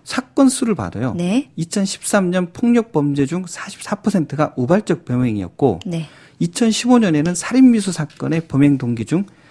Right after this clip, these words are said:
Speaker 1: 삼십팔 점 이 퍼센트가 우발적 범행이었다고 합니다.
Speaker 2: 아, 예, 이게 퍼센테이지로만 봐도 굉장한 수치인데요. 그 조금이라도 그 피해를 줄이기 위해서는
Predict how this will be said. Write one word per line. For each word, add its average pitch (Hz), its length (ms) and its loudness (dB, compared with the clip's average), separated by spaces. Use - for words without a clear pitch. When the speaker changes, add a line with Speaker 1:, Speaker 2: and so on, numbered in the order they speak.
Speaker 1:
삼십팔 - 460 -2
점 160 200 0
이 139 80 2
퍼센트가 143 600 -2
우발적 147 580 -2
범행이었다고 127 680 2
합니다. - 320 -14
Speaker 2:
아, 180 160 -8
예, 175 160 -6
이게 180 200 -8
퍼센테이지로만 311 1160 -2
봐도 175 640 -2
굉장한 233 640 0
수치인데요. 214 840 -2
그 202 160 -2
조금이라도 285 800 4
그 269 120 0
피해를 320 720 2
줄이기 233 480 2
위해서는 196 760 0